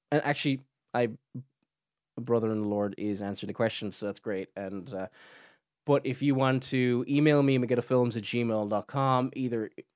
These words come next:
perhaps there'll be a program, or perhaps,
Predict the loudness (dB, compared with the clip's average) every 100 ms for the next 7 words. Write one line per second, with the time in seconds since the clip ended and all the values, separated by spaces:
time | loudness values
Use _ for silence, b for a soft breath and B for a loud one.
0 | _ -16 -8 -4 0 2 0 4 8 10
1 | 10 10 10 10 6 2 0 4 2 2
2 | -2 -2 -2 -6